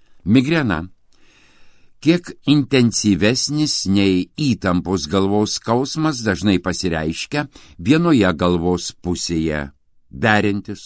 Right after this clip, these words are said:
spaudžiantis, gali užsitęsti nuo kelių valandų iki kelių dienų, gali suintensyvėti priklausomai nuo judesio. Prieš migrenos priepuolį neretai atsiranda su rega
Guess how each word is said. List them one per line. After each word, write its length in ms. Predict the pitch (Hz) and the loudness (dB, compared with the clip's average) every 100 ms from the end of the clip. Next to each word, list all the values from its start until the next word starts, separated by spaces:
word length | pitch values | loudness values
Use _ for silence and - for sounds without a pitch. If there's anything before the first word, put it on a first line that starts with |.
| - | -20
spaudžiantis, 1120 | _ - - - 110 101 95 104 95 92 98 - - _ - - | _ -12 -12 -6 0 0 0 -2 -4 -6 -12 -14 -18 _ -20 -20
gali 360 | - 107 156 156 | -6 0 2 2
užsitęsti 720 | 127 123 - 113 101 - 101 | 0 -2 0 0 0 -2 0
nuo 140 | 95 | 0
kelių 240 | 90 101 98 | 0 0 2
valandų 540 | 90 95 92 92 110 147 | 2 2 2 2 2 0
iki 320 | - 104 82 | -2 -6 -6
kelių 260 | - 92 87 | -4 -2 -2
dienų, 440 | 73 87 78 87 117 120 - - - | -2 -2 0 0 -2 -4 -20 -20 -20
gali 420 | 90 113 113 104 | -4 2 2 2
suintensyvėti 1400 | - - 135 - 113 98 98 85 - 80 76 131 151 156 | -2 -4 -4 0 0 2 0 0 -4 -8 -4 -2 -2 -4
priklausomai 880 | - 87 - 95 123 - 123 127 123 | -4 -8 -4 -2 -2 -2 -2 -2 -2
nuo 380 | 95 85 107 117 | -2 0 0 -2
judesio. 880 | - 78 65 87 71 76 - 80 71 73 _ _ - _ _ - _ _ - _ - | -10 -14 -6 -6 -4 -8 -8 -8 -8 -10 _ _ -20 _ _ -20 _ _ -20 _ 0
Prieš 300 | 151 156 127 | 4 4 4
migrenos 600 | 127 110 117 117 127 - | 2 4 2 2 0 -4
priepuolį 600 | - 120 131 147 147 143 147 | -8 -4 -4 -4 -4 0 2
neretai 540 | 113 95 95 107 101 | 2 2 0 0 2
atsiranda 640 | 90 - 92 101 123 120 120 | 2 0 0 0 0 -2 -4
su 280 | 101 - 131 | -4 2 2
rega 460 | 139 139 101 82 | 2 0 -2 -2